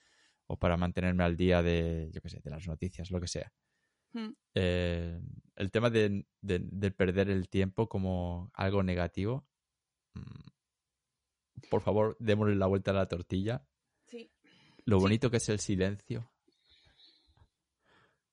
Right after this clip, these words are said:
Speaker 2: Sí, pero es que lo hemos perdido. Nos ha colonizado la productividad, nos ha colonizado, nos ha invadido, eh, y no sabemos disfrutar, no sé, yo propiamente <laughs> no sé disfrutar,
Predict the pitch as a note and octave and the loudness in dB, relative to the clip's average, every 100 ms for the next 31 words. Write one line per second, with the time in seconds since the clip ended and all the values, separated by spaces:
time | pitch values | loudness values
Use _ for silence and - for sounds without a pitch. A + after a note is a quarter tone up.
0 | _ - - - - B3+ B3 - A#3 - | _ -14 -14 -18 -6 -6 -4 -4 -6 -4
1 | B3+ B3+ B3 A3 A3+ A3 G3+ G3+ G#3+ G#3+ | -2 -2 -2 -6 -4 -6 -6 -6 -8 -6
2 | B3 B3 A#3+ - A#3 A#3+ B3 A#3 G#3+ G3+ | -6 -4 -8 -8 -10 -6 -6 -6 -6 -8
3 | F#3 - G3+ F#3+ F3+ F3+ - _ G3 F#3 | -10 -12 -12 -8 -8 -8 -12 _ -8 -8
4 | G3 A3+ A3 G#3+ G3 G#3+ G#3+ G3+ F#3+ G#3 | -6 -4 -4 -4 -8 -8 -6 -6 -6 -6
5 | G#3+ G3+ G#3+ A3 A3 A3 - - - - | -6 -6 -6 -6 -6 -6 -10 -20 -20 -20
6 | _ _ F#3+ F#3+ F#3+ F#3 - A3+ G3+ G3 | _ _ -12 -10 -10 -10 -14 -12 -10 -8
7 | G3 G#3 G#3+ A#3 A3 A3 A3 A3+ G#3 F#3 | -8 -8 -6 -6 -6 -8 -10 -12 -14 -14
8 | G#3 A3 - G#3 G3+ G#3 - A3+ B3+ A3 | -10 -10 -10 -16 -16 -16 -16 -12 -12 -12
9 | F#3 A3 A#3+ - _ _ - A3 - G3+ | -10 -8 -8 -14 _ _ -12 -10 -8 -8
10 | F#3+ C4 A#3+ A3 A3 A3+ A3+ B3 A#3+ A#3 | 0 0 0 -4 -4 -4 -6 -8 -8 -6
11 | A3+ | -6